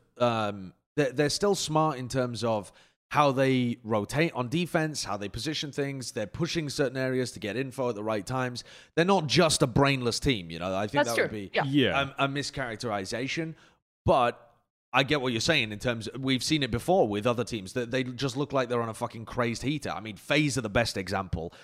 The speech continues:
Speaker 3: Mm-hmm.
Speaker 1: These,
Speaker 2: Yep.
Speaker 1: these guys are not FaZe, but to use the FaZe example, they are banging everyone else out. They're owning them in terms of individuals. They go up against Sentinels, they just get rolled every time. Because once
Speaker 2: Yeah.
Speaker 1: you are matched evenly when it comes to
Speaker 3: Yeah.
Speaker 1: mechanics, you need something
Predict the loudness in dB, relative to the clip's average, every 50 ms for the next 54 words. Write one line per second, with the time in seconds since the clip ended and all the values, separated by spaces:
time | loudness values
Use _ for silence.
0 | -14 _ 2 2 2 4 2 0 -4 -6 _ -14 -4 2 4 4 4 4 4 4
1 | 4 4 2 2 0 2 4 4 4 2 0 -2 0 2 4 4 4 2 0 -2
2 | -6 -10 -14 -20 -20 _ -6 -6 -6 -6 -8 -8 -2 2 4 6 6 4 2 2
3 | 2 2 2 2 0 -2 0 -2 0 4 2 2 2 0 -6 -18 -20 _ 0 2
4 | 4 4 4 2 2 2 2 2 4 2 2 0 0 0 0 -2 0 -2 -2 -2
5 | -2 -2 -2 -2 -2 -2 -4 -4 2 4 6 6 6 6 4 4 4 2 0 2
6 | 2 2 2 2 0 -2 0 2 4 4 4 2 4 0 0 2 2 2 6 6
7 | 4 6 4 2 2 2 2 0 0 0 -2 -4 -2 -2 -4 -4 -2 -4 -4 -4
8 | -2 -4 -6 -6 -8 -12 _ -8 -6 -6 -6 -8 -8 -10 -10 -10 -14 -20 -20 -20
9 | _ _ _ -4 -2 -2 -2 -2 -2 -2 -2 0 0 -2 -2 -2 0 0 0 0
10 | 0 2 0 0 2 0 -2 -4 -4 -4 -6 -6 -6 -6 -8 -10 -8 -6 -6 -4
11 | -4 -6 -4 -2 -4 -2 -2 -4 -6 -6 -8 -10 -10 -4 -2 -2 0 0 -2 -2
12 | -4 -4 -4 -6 -10 -12 -16 -18 -20 -20 _ _ -10 -8 -2 2 4 4 4 2
13 | 0 -2 -4 -4 -6 -6 -10 -10 -10